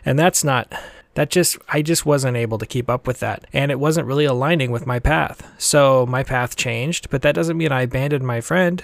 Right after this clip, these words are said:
We still have a lot in common. I still have a lot of love for him. And I feel like I can still show him that, you know, life goes on even if you quit drinking or quit doing drugs. I have plenty of fun without it. I do plenty of fun things.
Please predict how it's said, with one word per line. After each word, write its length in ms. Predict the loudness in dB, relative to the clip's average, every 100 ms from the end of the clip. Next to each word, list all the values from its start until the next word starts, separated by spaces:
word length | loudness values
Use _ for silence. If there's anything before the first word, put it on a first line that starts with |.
| -10 -4
We 120 | -2
still 180 | 2 2
have 140 | 2
a 40 |
lot 220 | 0 0 -2
in 60 |
common. 420 | -4 -4 -2 -4 -6 -16 -18 -6
I 120 | -4
still 200 | -2 -2
have 140 | -2
a 40 | -2
lot 200 | 0 -2
of 80 | -2
love 180 | -4
for 280 | -4 -4 -4
him. 120 | -4 -2
And 100 | -2
I 80 | 0
feel 180 | 2
like 200 | 2 2
I 80 | 0
can 120 | -2
still 240 | -4 -2 -2
show 260 | 0 0
him 200 | -2 -2
that, 140 | -4 -4
you 100 | -4
know, 140 | -4
life 280 | -2 -2 0
goes 300 | 2 2 2
on 220 | -2 -2
even 200 | -2 -4
if 140 | -4 -6
you 100 | -8
quit 280 | -4 -4 -6 _
drinking 460 | -8 -8 -6 -8 -8
or 120 | -8
quit 240 | -6 -8 -6
doing 240 | -8 -8
drugs. 420 | -8 -8 -8 -12 -6
I 100 | 2
have 160 | 2 4
plenty 240 | 0 2
of 120 | 0
fun 300 | -2 -6 -6 -14 _
without 400 | -8 -4 -2 -2
it. 140 | -4 -8 _ -6
I 120 | 0
do 120 | 0
plenty 320 | 0 -2 0 0
of 80 | 0
fun 380 | -2 0 -2
things. 520 | -2 -2 -2 -4 -12